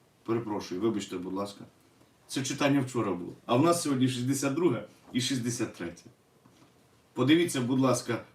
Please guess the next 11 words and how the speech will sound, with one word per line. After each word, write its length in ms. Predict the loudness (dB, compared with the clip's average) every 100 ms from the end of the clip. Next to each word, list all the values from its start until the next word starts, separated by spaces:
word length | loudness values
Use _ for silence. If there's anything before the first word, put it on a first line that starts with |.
| -18
вчорашній, 760 | -2 2 4 2 2 2 2 -2 _ _ _ _ _ _ _
вчорашній, 680 | -4 0 0 0 0 0 2
е, 400 | 0 0 0 -4
прямий 340 | 0 4 4 2
ефір, 340 | 0 -2 -4 -8
запис. 500 | -6 -2 -2 -4 -14 -20 _ _ -12
Вам 140 | -6
також 320 | -4 -4 -4
він 100 | -6
буде 220 | -6 -6 -6
корисним. 460 | -6 -8 -10 -16